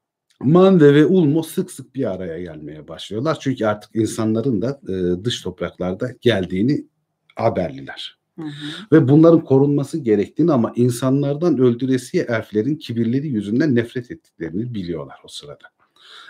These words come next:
Speaker 1: Elflere bu konunun açılması sorun çıkartacağını düşünüyorlar. Elflere açılmadan Orta Dünya'da neler yapabiliriz, nasıl yardım edebiliriz falan onların üstüne konuşuyorlar, tartışıyorlar falan.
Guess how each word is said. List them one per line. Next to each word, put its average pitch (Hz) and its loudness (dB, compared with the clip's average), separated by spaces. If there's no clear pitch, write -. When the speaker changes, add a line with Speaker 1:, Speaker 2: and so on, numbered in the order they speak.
Speaker 1:
Elflere 147 4
bu 147 -4
konunun 160 4
açılması 117 -2
sorun 127 -2
çıkartacağını 73 -14
düşünüyorlar. 82 -14
Elflere 147 4
açılmadan 120 -2
Orta 110 -6
Dünya'da 101 -4
neler 104 -4
yapabiliriz, 90 -10
nasıl 104 -8
yardım 87 -8
edebiliriz 82 -12
falan 90 -6
onların 110 2
üstüne 95 -6
konuşuyorlar, 82 -14
tartışıyorlar 92 -10
falan. 147 -4